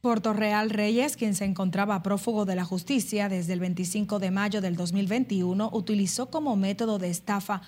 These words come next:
cobrar a las personas de apellido Rosario sumas que van desde los treinta a los cuarenta mil pesos por los supuestos gastos legales y de representación. Se espera que en las próximas horas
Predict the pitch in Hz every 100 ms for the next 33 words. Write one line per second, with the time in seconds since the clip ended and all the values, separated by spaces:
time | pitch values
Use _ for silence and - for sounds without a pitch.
0 | - _ - 214 180 220 277 196 185 175
1 | 190 175 233 233 196 196 180 190 170 214
2 | 220 190 175 - 233 185 175 - 330 320
3 | 185 185 196 180 226 269 - - - 208
4 | 196 196 175 - 220 262 277 254 185 196
5 | 180 175 170 185 180 214 214 254 254 -
6 | 240 294 220 220 185 175 214 214 185 196
7 | 196 202 202 202 180 202 220 214 - 254
8 | 214 180 202 226 202 190 220 233 247 240
9 | 175 160 - - - - 196 - 226 226
10 | 180 202 165 165 170 - 208 202 196 165
11 | 208 202 202